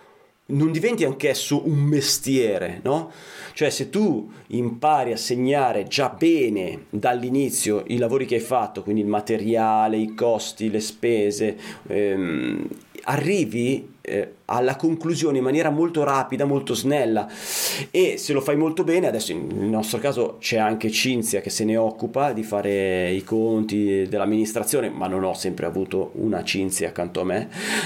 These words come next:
<laughs> quindi ce, ce l'abbiamo da un annetto. Gli altri ventiquattro anni erano senza Cinzia, quindi diciamo creare il sistema per, eh, segnare le tue lavorazioni in maniera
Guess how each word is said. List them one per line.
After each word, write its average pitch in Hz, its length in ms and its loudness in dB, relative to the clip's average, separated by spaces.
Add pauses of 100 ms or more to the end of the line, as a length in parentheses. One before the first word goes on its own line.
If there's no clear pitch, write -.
(100)
<laughs> 127 1120 -4
quindi 117 420 0 (200)
ce, 107 300 0
ce 104 100 -4
l'abbiamo 110 300 0
da 110 120 2
un 117 120 0
annetto. 131 760 0 (880)
Gli 139 120 2
altri 139 420 0 (180)
ventiquattro 156 880 2
anni 139 380 4
erano 117 200 0
senza 107 360 -2
Cinzia, 117 360 0
quindi 143 260 2 (140)
diciamo - 260 2
creare 135 420 2
il 113 60 -6
sistema 127 760 0
per, 110 520 2 (320)
eh, 95 320 2
segnare 123 680 2
le 101 100 -2
tue 131 140 0
lavorazioni 120 760 0
in 101 60 0
maniera 123 400 2